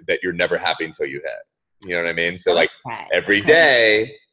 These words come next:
Speaker 1: I'm happy 'cause I did the workout that I wanna do. I ate what I wanted to. I, or, like, I ate what I thought was right for what I'm trying to do. And,
Speaker 2: Yeah.
Speaker 1: and just going back to all, like, the personal thing and, and, like,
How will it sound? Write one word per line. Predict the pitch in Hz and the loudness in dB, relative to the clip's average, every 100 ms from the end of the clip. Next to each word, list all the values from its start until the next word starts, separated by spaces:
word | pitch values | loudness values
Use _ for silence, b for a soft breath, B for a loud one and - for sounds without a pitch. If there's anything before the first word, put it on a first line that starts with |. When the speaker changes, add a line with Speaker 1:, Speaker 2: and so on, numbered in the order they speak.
| _ _ _ _ - | _ _ _ _ -6
Speaker 1:
I'm | 107 139 | 0 0
happy | 120 98 95 92 | 2 0 0 -4
'cause | 101 | -2
I | 90 | -2
did | 90 | -2
the | 87 87 | -4 -4
workout | 90 92 - 90 87 | -2 -2 -2 -2 0
that | 87 | 0
I | 87 | -2
wanna | 85 85 | -2 -2
do. | 85 | 0
I | 82 | 0
ate | 78 90 | 2 2
what | 85 | 2
I | 85 | 0
wanted | 85 82 82 | 0 -2 -4
to. | - 80 | -2 0
I, | 80 78 76 78 - _ - | 2 2 0 -2 -6 _ -4
or, | |
like, | 95 87 | -2 0
I | 87 90 | 0 2
ate | 95 | 2
what | 90 | 2
I | 87 82 80 80 _ - | 2 2 0 -4 _ 0
thought | 87 | 0
was | - 85 | -2 -4
right | 87 82 - | -2 -2 -2
for | 87 80 | -4 -2
what | 82 78 - _ _ | -2 -4 -6 _ _
I'm | - 85 | -6 -6
trying | 85 82 85 | -2 -4 -4
to | |
do. | 80 78 78 76 73 | -6 -2 0 0 -2
And, | 71 71 71 _ _ _ _ _ _ 220 | -6 -14 _ _ _ _ _ _ _ -14
Speaker 2:
Yeah. | 254 294 170 143 131 | -14 -14 -14 -14 -4
Speaker 1:
and | 113 | -2
just | 120 - | 0 4
going | 139 135 | 4 6
back | 120 120 | 4 4
to | - | 4
all, | 110 107 | 6 6
like, | 95 90 | 4 2
the | 87 | -2
personal | - 101 - 92 80 | -2 -2 -2 -6 -4
thing | 85 80 - | -4 -4 -4
and, | 110 107 | -4 0
and, | 110 | 0
like, | 104 92 - | 2 0 -2